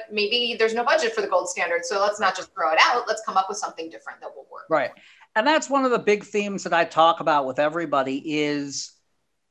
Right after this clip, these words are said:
Speaker 2: you wanna have good relationships with your vendors. You wanna figure out what you're gonna need and what you're gonna need on, uh, over and over again, right? And I find, you know, uh, I've been doing business with you for at least ten
Speaker 1: Oh, yeah.
Speaker 2: years,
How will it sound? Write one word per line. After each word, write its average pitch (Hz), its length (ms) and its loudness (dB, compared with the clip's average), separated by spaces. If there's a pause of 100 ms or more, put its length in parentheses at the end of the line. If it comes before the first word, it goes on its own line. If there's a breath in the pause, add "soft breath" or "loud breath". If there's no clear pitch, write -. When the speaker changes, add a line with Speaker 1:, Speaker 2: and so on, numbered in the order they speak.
(420)
Speaker 2:
you 185 140 0
wanna 180 340 0
have 165 320 2
good 151 180 2
relationships 135 720 -6
with 127 120 -12
your 117 160 -12
vendors. 110 520 -10
You 143 80 -6
wanna 156 180 0
figure 196 460 -2
out 156 280 4
what 151 280 -2
you're 220 120 -4
gonna 220 180 -2
need 131 460 -2
and 143 160 -4
what 160 160 0
you're - 80 -14
gonna 185 200 -4
need 156 200 0
on, 143 360 0
uh, 135 200 -4 (120)
over 165 440 0
and 165 80 -4
over 139 480 -2
again, 101 500 -8 (220)
right? 113 440 -8
And 143 440 -2
I 135 180 0
find, 151 460 -4 (420 soft breath)
you 165 100 -4
know, 156 440 6 (340)
uh, 101 260 -8
I've 156 220 -2
been 165 120 -2
doing 160 200 0
business 156 380 -6
with 170 100 -10
you 160 140 0
for 135 580 -4 (800)
at 123 120 -10
least 147 300 -10
ten 135 160 -8
Speaker 1:
Oh, 120 40 -6
yeah. 120 80 -6
Speaker 2:
years, 113 520 -14